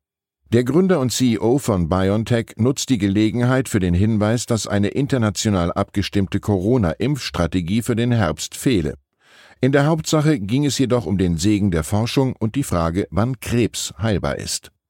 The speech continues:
Pionier Shahin sagte über den Kampf gegen Corona: „Es hat sich gezeigt, dass neue covid neunzehn Varianten sehr durchsetzungsfähig sind. Eine Impfung wie auch eine durchgemachte Infektion helfen nur temporär.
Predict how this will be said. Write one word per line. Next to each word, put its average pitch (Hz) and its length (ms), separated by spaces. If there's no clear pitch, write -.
Pionier 87 380
Shahin 113 400
sagte 92 320
über 80 180
den 92 160
Kampf 110 320
gegen 80 220
Corona: 101 560
„Es 110 160
hat 160 160
sich 156 160
gezeigt, 135 480
dass 104 200
neue 117 300
covid 113 380
neunzehn 101 460
Varianten 113 680
sehr 98 200
durchsetzungsfähig 87 1000
sind. 82 340
Eine 113 200
Impfung 147 520
wie 117 140
auch 104 140
eine 98 200
durchgemachte 101 680
Infektion 101 760
helfen 101 420
nur 107 180
temporär. 82 560